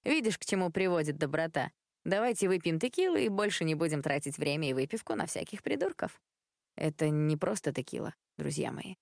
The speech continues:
Мендоса поднял бутылку. «Это аньехо. Выдержанное. Вкус нежнейший».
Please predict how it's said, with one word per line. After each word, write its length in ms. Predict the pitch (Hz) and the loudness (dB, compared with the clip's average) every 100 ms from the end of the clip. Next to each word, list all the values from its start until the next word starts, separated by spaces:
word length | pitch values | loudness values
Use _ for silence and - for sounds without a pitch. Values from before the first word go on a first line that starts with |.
| _ _ _ 156 | _ _ _ -2
Мендоса 400 | 156 156 160 156 | 2 2 0 -2
поднял 340 | 156 151 147 | 0 0 0
бутылку. 540 | 156 - 143 - 143 - _ _ _ | -2 -2 -4 -4 -8 -8 _ _ _
«Это 440 | 139 143 151 143 - _ - | -2 0 0 0 -4 _ -2
аньехо. 640 | 143 131 151 147 - - - _ _ _ | 0 2 0 0 -8 -10 -12 _ _ _
Выдержанное. 960 | 156 143 180 - 151 151 131 - - - - | 0 2 0 0 -4 -2 -6 -8 -12 -18 -20
Вкус 600 | - 247 339 - - - | -4 -2 0 -2 -4 -2
нежнейший». 800 | 175 156 143 135 - - - | 2 2 2 -2 -2 -6 -6